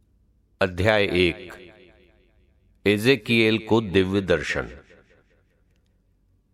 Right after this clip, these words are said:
जब तीसवें वर्ष चौथे महीने के पांचवें दिन मैं निर्वासितों के साथ कबार नदी के तट पर था, तो स्वर्ग खुल गया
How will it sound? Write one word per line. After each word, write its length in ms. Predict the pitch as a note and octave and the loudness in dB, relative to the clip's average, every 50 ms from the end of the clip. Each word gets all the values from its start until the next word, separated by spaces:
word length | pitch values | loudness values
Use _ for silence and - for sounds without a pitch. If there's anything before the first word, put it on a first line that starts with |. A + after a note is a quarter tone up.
| _ _ _ _ _ _ _ - | _ _ _ _ _ _ _ -8
जब 240 | E2 D#2+ A2+ A#2+ - - A#2 A#2+ - | 0 2 2 2 2 -2 -8 -6 -4
तीसवें 480 | B2 B2+ C#3 B2+ - - E3+ F3+ F#3+ | -4 -2 -2 -4 -2 2 2 2 2
वर्ष 360 | E3+ A#2 F#2+ F2+ D#2 C#2+ - - - - - - - - - - _ _ - | 2 2 2 2 2 0 -2 -4 -6 -6 -8 -12 -18 -20 -20 -20 _ _ 0
चौथे 480 | - A#2 A2+ A#2 A#2+ - - D3 D3+ | 2 4 4 4 2 2 2 2 4
महीने 440 | D3 B2+ G#2+ A2 A2 A2+ A2 A2 G2+ | 4 2 2 2 2 2 2 2 0
के 180 | - A#2 B2+ B2+ | 2 0 0 0
पांचवें 720 | - A2+ - F#2+ F#2+ G2 F#2+ - - A2 B2 A#2 G2+ D#2 | 0 0 2 2 2 2 0 -2 0 2 2 2 2 0
दिन 340 | F2 E2 C#2+ B1+ A#1 - - - - - - _ _ _ - | -2 -2 -2 -4 -8 -14 -18 -20 -20 -20 -20 _ _ _ 0
मैं 140 | F2 G#2 A#2+ | 2 2 2
निर्वासितों 840 | B2 A2 G#2 G2 G2 G2+ G#2 A2 A#2+ - - - A#2+ - C#3+ C#3+ C3+ | 2 2 2 2 2 4 4 4 2 2 -2 -4 -4 -2 -2 -2 0
के 160 | - - B2 | 0 -2 -4
साथ 360 | - - - G#2+ F#2 F2+ G2+ G2+ - F#2 G2 - | -4 -2 0 2 2 2 2 2 0 0 2 2
कबार 440 | F#2 E2 E2+ F2+ G2+ A#2 A#2+ A#2 | 2 2 4 4 4 4 2 2
नदी 360 | A2 G#2 F#2+ E2 D#2 F#2+ F2+ - - | 0 -2 -2 -2 -4 -6 -6 -4 -4
के 80 | E2+ | -6
तट 220 | D#2+ - - D2+ - - - | -4 -4 -4 -6 -6 -6 -6
पर 120 | E2 D#2 D2+ | -6 -6 -6
था, 480 | - - - B1+ - - - - - _ - - _ _ _ _ _ _ _ - | -6 -4 -4 -4 -4 -6 -10 -14 -20 _ -20 -20 _ _ _ _ _ _ _ -4
तो 80 | G#2 | -4
स्वर्ग 580 | - - - - - A2 A#2 A2+ A2 G2+ F2+ G2 | -2 -4 -4 -2 0 2 2 2 0 -4 -8 -10
खुल 320 | - - - - F2 D#2 | -10 -10 -8 -6 -6 -6
गया 360 | D2+ - C#2+ B1 G#1 - - | -6 -8 -8 -8 -10 -12 -16